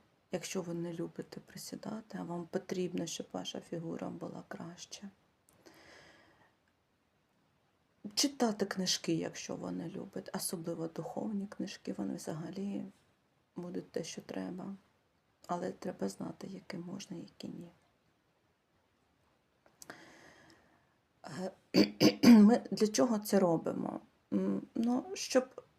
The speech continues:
по-перше, повірити в себе. Тобто я можу це зробити. Можу.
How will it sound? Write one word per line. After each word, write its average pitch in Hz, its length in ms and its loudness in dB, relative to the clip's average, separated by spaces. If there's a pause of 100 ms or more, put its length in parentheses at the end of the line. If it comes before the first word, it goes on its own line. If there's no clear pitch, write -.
(480)
по-перше, 254 480 2
повірити 165 640 0
в - 60 -12
себе. - 600 -6
Тобто - 320 -2
я 247 420 4
можу 196 560 8
це 165 260 -2
зробити. - 600 -8 (880)
Можу. 202 380 6